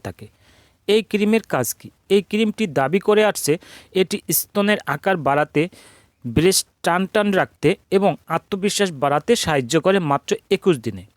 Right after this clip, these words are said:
এবং দাবি করে এতে রয়েছে বিভিন্ন হার্বাল উপাদান। তবে প্রশ্ন হলো, এই হার্বাল উপাদানগুলো কি আসলেই শরীরের ভেতরে ঢুকে কোনো পরিবর্তন আনতে পারে? কিন্তু বিজ্ঞান কি বলে? চিকিৎসকের মতে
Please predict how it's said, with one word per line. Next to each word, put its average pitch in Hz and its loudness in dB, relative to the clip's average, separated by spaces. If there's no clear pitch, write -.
এবং 202 2
দাবি 160 0
করে 156 4
এতে 214 0
রয়েছে 208 2
বিভিন্ন 185 2
হার্বাল 160 0
উপাদান। 101 -4
তবে 202 4
প্রশ্ন 165 0
হলো, 156 4
এই 196 6
হার্বাল 180 0
উপাদানগুলো 175 2
কি 202 -6
আসলেই 196 2
শরীরের 190 4
ভেতরে 202 4
ঢুকে 180 2
কোনো 175 2
পরিবর্তন 196 2
আনতে 170 0
পারে? 202 2
কিন্তু 233 2
বিজ্ঞান 190 0
কি 196 -2
বলে? 107 -2
চিকিৎসকের 226 0
মতে 147 2